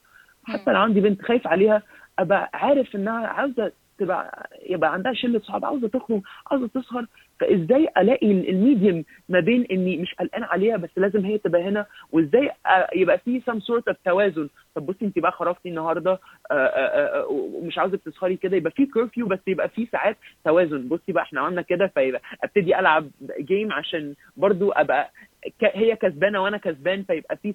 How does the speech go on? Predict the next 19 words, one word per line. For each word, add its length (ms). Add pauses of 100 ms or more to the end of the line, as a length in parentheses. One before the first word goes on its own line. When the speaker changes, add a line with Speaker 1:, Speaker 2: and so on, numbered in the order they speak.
Speaker 1:
some 60
sort 320
of 40
understanding. 600 (260)
مش 320
من 140 (160)
كتر 220
ما 120
أنا 100
خايف 320 (140)
ع-، 240
على 120
حد، 260
أو 100
من 140
كتر 240
ما 80
أنا 160 (240)
حاسس 360